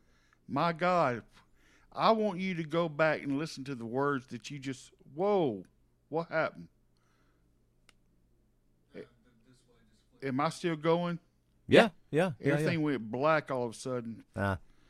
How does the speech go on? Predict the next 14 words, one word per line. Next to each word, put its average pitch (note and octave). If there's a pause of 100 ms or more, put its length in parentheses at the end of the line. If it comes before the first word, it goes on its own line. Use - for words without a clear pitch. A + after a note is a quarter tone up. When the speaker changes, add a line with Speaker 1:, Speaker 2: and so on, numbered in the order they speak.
(260)
Speaker 1:
Why A#3
is F#3+
it F#3+
only F3
on C#3+
my D#3
episodes C3
that B2+
we C#3
have C3
so C#3
many C3+ (340)
Speaker 2:
<laughs> -
Speaker 1:
E-, D#3+